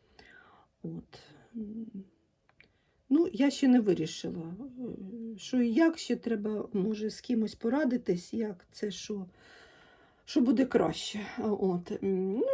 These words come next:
і все, замажу щілини, все підмажу, от, а потім вже буду, е, крейдою білити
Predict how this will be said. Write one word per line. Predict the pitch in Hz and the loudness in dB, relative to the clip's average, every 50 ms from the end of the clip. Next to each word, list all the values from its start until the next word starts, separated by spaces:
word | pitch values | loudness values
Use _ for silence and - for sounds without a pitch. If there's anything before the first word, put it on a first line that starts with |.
| 523 480 | 2 2
і | - | 2
все, | - - - 269 247 226 220 202 185 - 196 196 - | 0 0 0 0 2 2 2 0 0 0 0 0 2
замажу | 302 294 285 285 262 240 202 220 226 | 4 4 6 6 4 4 2 0 -2
щілини, | - - - 294 294 311 370 370 339 302 277 | -4 -4 -4 -2 2 4 4 4 4 4 2
все | - - - 240 | 0 -2 -4 -4
підмажу, | - - 240 202 262 277 320 339 349 311 285 285 285 277 277 - _ _ _ _ _ _ - _ _ | -2 0 4 6 6 6 6 6 4 2 0 -2 -4 -4 -6 -10 _ _ _ _ _ _ -20 _ _
от, | 226 254 262 262 247 - - - - - _ _ | 0 2 2 2 0 -2 -6 -10 -12 -14 _ _
а | - 226 | -2 -2
потім | 226 - 330 339 - - 269 240 | 0 2 2 2 2 2 0 0
вже | 233 220 240 247 | 0 2 2 0
буду, | 208 214 269 247 214 240 233 233 226 226 214 | 0 0 0 0 0 0 0 0 0 -2 -2
е, | - 170 170 214 214 214 214 208 208 208 208 214 220 214 202 202 185 | -2 -2 -2 -2 -2 -4 -4 -6 -6 -6 -4 -4 -4 -4 -4 -6 -6
крейдою | - - 269 277 277 269 220 202 220 214 208 208 208 208 208 214 | -4 0 2 2 2 2 2 0 0 0 -2 -2 -4 -4 -4 -4
білити | 185 180 233 214 233 285 294 277 - 269 - 233 | -4 -4 -2 -2 -2 -2 -4 -4 -6 -6 -8 -8